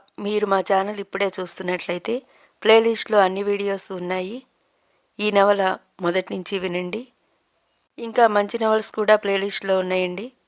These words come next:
తప్పకుండా వినండి. మీకు మా వీడియోస్ నచ్చినట్లయితే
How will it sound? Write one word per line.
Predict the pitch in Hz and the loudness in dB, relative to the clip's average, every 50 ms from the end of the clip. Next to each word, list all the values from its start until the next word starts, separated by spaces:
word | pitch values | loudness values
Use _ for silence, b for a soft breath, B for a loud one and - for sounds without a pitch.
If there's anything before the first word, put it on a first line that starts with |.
| _ - | _ -2
తప్పకుండా | 175 170 - 185 175 - 190 185 185 190 | -2 0 0 0 -2 0 0 2 2 2
వినండి. | 190 185 170 165 165 165 165 160 - - _ _ _ _ _ _ _ b b b b b b _ _ _ _ _ _ _ _ _ _ _ _ _ _ _ _ _ - | 2 2 -2 -6 -6 -8 -8 -10 -12 -14 _ _ _ _ _ _ _ b b b b b b _ _ _ _ _ _ _ _ _ _ _ _ _ _ _ _ _ -4
మీకు | 240 233 214 233 | -4 -4 -2 0
మా | 220 220 214 | 2 4 4
వీడియోస్ | 208 214 208 202 214 233 233 226 - | 4 4 2 2 2 0 0 0 -2
నచ్చినట్లయితే | 214 202 196 196 - 208 190 190 175 - 185 180 180 180 - 185 175 175 170 | -4 -6 -6 -6 -6 -4 -4 -4 -4 -2 -2 -4 -4 -4 -6 -6 -6 -8 -10